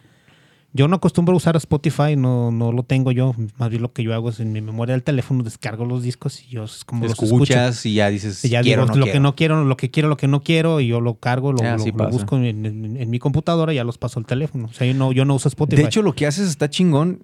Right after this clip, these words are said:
Speaker 2: Yo creo que todo el mundo lo hacemos. Y te vuelvo a decir, de Mosh Pit se me hizo poca madre eso, porque escuchas, "Ah, cabrón, a ver, esta sí, esta no, esta sí, esta no". Entonces es, es como una oportunidad mexicana, cabrón.
Speaker 1: Ujú.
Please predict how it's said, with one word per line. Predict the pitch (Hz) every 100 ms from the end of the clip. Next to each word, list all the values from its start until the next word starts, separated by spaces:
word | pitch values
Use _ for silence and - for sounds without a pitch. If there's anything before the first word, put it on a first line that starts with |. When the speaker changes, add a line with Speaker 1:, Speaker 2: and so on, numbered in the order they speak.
| -
Speaker 2:
Yo | 120
creo | 131
que | 175
todo | 147
el | 165
mundo | 165 175
lo |
hacemos. | 117 107 113 190 208 - - _ _ _ _ _ _
Y | 117 113 107 104 95 -
te | 104
vuelvo | 101 107
a | 131
decir, | 117 117 - - - - 110
de | 110
Mosh | 110 113 -
Pit | 135
se | 127
me | 113
hizo | 107 127
poca | - 104 -
madre | 98 110 113
eso, | 110 120
porque | 117 110 - 101 98 - -
escuchas, | 107 - 107 110 104 - _ _ _ _ _ _ _ _ _
"Ah, | - -
cabrón, | - 117 127
a | 120
ver, | 120
esta | 120 127
sí, | - 123
esta | 123 -
no, | 120 123
esta | 123 -
sí, | - 120
esta | 127
no". | 120
Entonces | 113 123 123 143
es, | 135
es | 139
como | 147 147
una | 156
oportunidad | 147 131 120 - 110 104 117
mexicana, | 156 185 - 107 - 104 151 165 104
cabrón. | - 113 110
Speaker 1:
Ujú. | 123